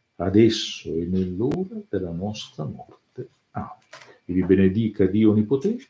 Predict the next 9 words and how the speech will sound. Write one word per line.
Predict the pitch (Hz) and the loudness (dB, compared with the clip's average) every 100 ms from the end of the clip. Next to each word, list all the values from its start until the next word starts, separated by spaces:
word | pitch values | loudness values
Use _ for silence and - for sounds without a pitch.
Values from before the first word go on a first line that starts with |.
| _ _ _ - | _ _ _ -14
il | 131 - | -10 0
Padre, | 139 85 - - _ _ _ | 0 0 -6 -18 _ _ _
il | 101 | -18
Figlio | - 196 247 - _ _ _ | -8 -4 -4 -4 _ _ _
e | 147 | -6
lo | - | -6
Spirito | - - - - _ | -8 -14 -14 -16 _
Santo. | - - - _ _ - _ _ _ | -14 -14 -20 _ _ -20 _ _ _
Amen. | - - | -12 -12